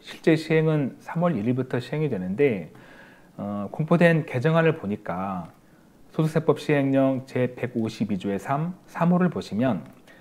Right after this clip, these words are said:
법 제사 조에 따른 소득 중 기획재정부 영으로 정하는 소득이 기준 중위소득을 십이 개월로 환산한 금액의 백분의 사십 수준 이상, 이렇게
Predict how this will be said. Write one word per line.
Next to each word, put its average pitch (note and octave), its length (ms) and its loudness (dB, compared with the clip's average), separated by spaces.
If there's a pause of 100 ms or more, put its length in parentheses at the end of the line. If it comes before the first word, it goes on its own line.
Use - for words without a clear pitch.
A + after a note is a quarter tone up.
(240)
법 D3 280 0
제사 C3+ 440 0
조에 C3+ 240 2
따른 B2 200 2
소득 B2 300 -4
중 F#2 320 -6 (260)
기획재정부 A2+ 720 -2
영으로 G2+ 400 0
정하는 G2 320 -8
소득이 A#2 720 -2 (640)
기준 C3 300 -2
중위소득을 A#2 760 0
십이 - 380 -2
개월로 G2 560 2 (180)
환산한 A#2 520 -2
금액의 G#2+ 640 -2
백분의 A#2+ 420 -2
사십 C3 340 -6
수준 C#3 240 -4
이상, F#2+ 280 -4 (440)
이렇게 B2 480 0